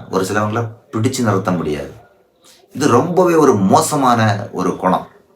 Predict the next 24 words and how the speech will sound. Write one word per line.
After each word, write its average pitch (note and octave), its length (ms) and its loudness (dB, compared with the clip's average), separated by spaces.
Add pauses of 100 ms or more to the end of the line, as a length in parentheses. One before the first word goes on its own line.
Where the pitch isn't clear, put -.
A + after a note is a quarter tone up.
(1000)
நம்ம B2 220 2
சொல்லுவோம் C3 320 4
தெரியுமா? A#2 320 4 (240)
திமிரு E3 360 4 (100)
பேச்சு. F#2 300 0 (380)
பேச்சை B2+ 360 0
பாரு, A#2+ 200 0 (1000)
இவன் G2 260 2
முன்னாடி D3 420 2
மாதிரி A2+ 220 2
கிடையாது, E2+ 360 -2 (160)
ரொம்ப B2+ 220 0 (320)
திமிரா E3 320 4 (100)
பேசுறான், F#2+ 380 -6 (680)
திண்டுக்கு G3 340 4
முண்டா B2+ 240 0 (100)
பேசுறான், - 400 -6 (680)
இப்படியெல்லாம் C3 440 4
நம்ம A2 200 4 (380)
சொல்லுவோம். A#2 340 0 (760)
இது A#2+ 120 -4 (160)
காரணம் B2 420 2
என்ன G#2+ 180 2
தெரியுமா? G2 300 2